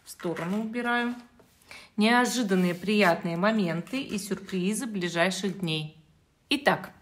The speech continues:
наша первая позиция и первая карта, как вы пом-, помните, да, это карта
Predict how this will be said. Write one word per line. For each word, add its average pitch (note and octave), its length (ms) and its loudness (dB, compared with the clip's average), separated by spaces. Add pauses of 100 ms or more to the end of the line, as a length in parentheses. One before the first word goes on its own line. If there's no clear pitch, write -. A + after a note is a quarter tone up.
(220)
наша A#3+ 340 6
первая F3+ 420 2
позиция F#3 680 -2
и A3+ 100 4
первая E3 400 4
карта, E3+ 340 -2
как C4 220 -2
вы C4 80 -2
пом-, B3 340 0
помните, A3+ 560 2
да, G3+ 240 8
это G#3+ 180 2
карта A3 440 4